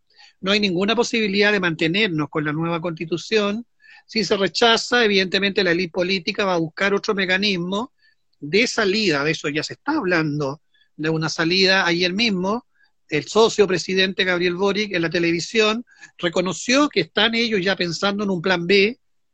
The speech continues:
un plan B, si es que triunfa el, el rechazo. ¿Y por qué están pensando en el plan B? Porque es muy probable que gane el rechazo. Pero la gente no va a votar por el rechazo porque esté votando por Pinochet, ni por Lago,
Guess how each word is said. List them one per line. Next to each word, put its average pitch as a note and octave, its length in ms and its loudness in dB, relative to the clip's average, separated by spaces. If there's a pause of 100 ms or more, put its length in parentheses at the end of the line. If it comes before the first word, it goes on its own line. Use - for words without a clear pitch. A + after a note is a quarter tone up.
(220)
un D#3+ 180 -4
plan F3+ 300 -2
B, G3 280 -2 (380)
si - 200 0
es G3 60 2
que F#3+ 140 -2
triunfa G3 680 -2 (140)
el, F3+ 320 0 (100)
el D3+ 260 -4
rechazo. - 520 -12 (320)
¿Y G3 100 -4
por G#3 180 -2
qué C4+ 120 2
están A#3 220 -2
pensando A#3 680 -2 (280)
en E3 140 -2
el E3+ 120 -4
plan F3+ 260 -2
B? G#3+ 280 0 (400)
Porque A#3 220 0
es B3 60 0
muy B3+ 160 0
probable A#3 680 2
que F3+ 140 -4
gane F#3+ 360 0
el D#3+ 140 -4
rechazo. E3 540 -2 (240)
Pero G#3+ 120 6
la A#3 80 4
gente C4+ 320 2
no C4 120 4
va A#3+ 60 8
a A3 40 8
votar F3+ 320 2
por A#3+ 160 0
el B3 80 -2
rechazo A#3+ 580 0
porque G#3 240 -4
esté A#3 200 -4
votando A3+ 440 0
por G3+ 140 -4
Pinochet, F#3+ 580 -4 (520)
ni E3 160 -2
por D3+ 160 -2
Lago, D3+ 500 -2